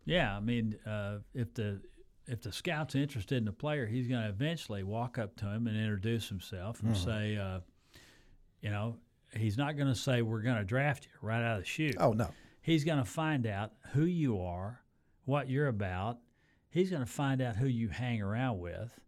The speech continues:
Speaker 2: Mm-hmm.
Speaker 1: I mean, there are some scouts that went to, to college and s-, and, uh, high school counselors. Who's he hang around with?
Speaker 2: Right.
Speaker 1: And, and you're gonna get a general opinion.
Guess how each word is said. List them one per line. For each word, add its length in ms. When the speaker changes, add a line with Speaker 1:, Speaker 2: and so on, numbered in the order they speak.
Speaker 2:
Mm-hmm. 280
Speaker 1:
I 40
mean, 200
there 160
are 40
some 220
scouts 460
that 80
went 360
to, 240
to 40
college 440
and 160
s-, 220
and, 280
uh, 320
high 200
school 320
counselors. 580
Who's 260
he 80
hang 240
around 340
with? 240
Speaker 2:
Right. 240
Speaker 1:
And, 180
and 180
you're 140
gonna 220
get 220
a 100
general 420
opinion. 640